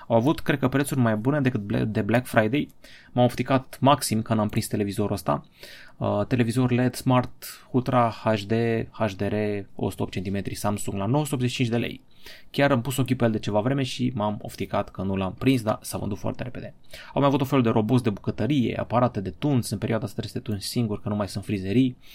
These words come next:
Laptop de gaming la preț foarte bun, uscător de rufe, chiar au avut oferte excelente.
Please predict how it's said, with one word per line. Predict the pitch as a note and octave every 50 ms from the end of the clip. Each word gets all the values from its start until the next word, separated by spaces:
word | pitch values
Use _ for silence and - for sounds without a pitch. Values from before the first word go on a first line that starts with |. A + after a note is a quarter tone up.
| - - - - - - - - - -
Laptop | - D3+ D3+ - - B2+
de | A2+ B2
gaming | A#2+ - D#3 D3 C3 A#2 G2+
la | G#2+ G#2+
preț | - B2+ A2+ -
foarte | - - - A#2 A2 - - G2+
bun, | F#2+ F#2+ G2 A#2+ C#3+ D#3 D3+ C3+ B2 A2+ G#2 G2 - -
uscător | G#2 - - A#2 A#2+ C#3 B2+ G#2+
de | G2+ G#2
rufe, | A#2 C3+ B2 - - C3 B2 A#2+ A#2 -
chiar | - - - A#2+ A#2 A#2 G#2+
au | G#2 G2
avut | F#2+ G2 G#2+ - - - -
oferte | - - - A2 B2+ - - A#2+ -
excelente. | - B2+ - - - A2 A2 G#2+ - - A#2+ - -